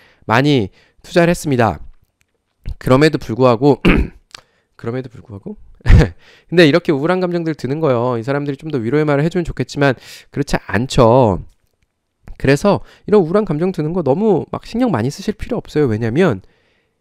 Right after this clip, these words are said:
이런 감정이 드는 건 내추럴한 감정이에요. 자연적으로 드는 거고 행복한 감정이 들면 우울한 감정이 들기 마련이고요. 우울한 감정이 들면 행복한 감정이 들기 마련입니다. 심지어 젊은, 영한 저 역시도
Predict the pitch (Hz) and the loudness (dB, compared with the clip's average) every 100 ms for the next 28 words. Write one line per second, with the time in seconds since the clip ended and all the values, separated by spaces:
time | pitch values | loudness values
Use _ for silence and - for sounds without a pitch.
0 | _ - 170 196 190 180 156 127 143 151 | _ -6 -4 0 0 -2 -6 -4 -4 -6
1 | - 104 107 170 127 117 139 - 156 139 | -8 -10 -6 -8 -2 -2 -2 2 4 4
2 | 131 143 120 107 151 143 101 92 101 92 | 2 -4 -6 -2 -2 -2 -4 -6 -8 -10
3 | - 113 135 139 131 131 - 113 139 131 | -8 -8 -6 -6 -6 -8 -10 -10 -8 -8
4 | 110 151 123 _ _ - 165 180 180 165 | -6 -6 -6 _ _ -10 -4 -2 0 -2
5 | 160 156 147 147 123 120 170 147 113 127 | 0 0 0 0 2 4 2 0 -2 -2
6 | 127 123 123 113 120 90 113 107 - 98 | -4 -4 -4 -4 -4 -4 -4 -6 -6 -6
7 | 127 104 107 110 107 113 107 95 101 117 | -6 -6 -8 -8 -8 -8 -8 -2 0 0
8 | - _ _ _ 143 165 160 151 139 127 | -2 _ _ _ -10 -8 -6 -4 -4 -2
9 | 120 175 - - _ - 113 135 120 _ | 0 -2 -4 -18 _ -12 -2 -2 -2 _
10 | - 92 113 143 107 104 101 85 _ _ | -10 0 2 2 0 -2 -2 -2 _ _
11 | _ - 202 208 175 185 - - 131 175 | _ -12 -6 4 6 6 2 2 4 4
12 | 123 92 110 139 143 101 87 - 165 139 | 2 0 2 4 4 0 -8 -6 -6 -6
13 | - 127 131 110 104 - 135 143 120 87 | -4 0 2 2 -2 -4 2 4 4 2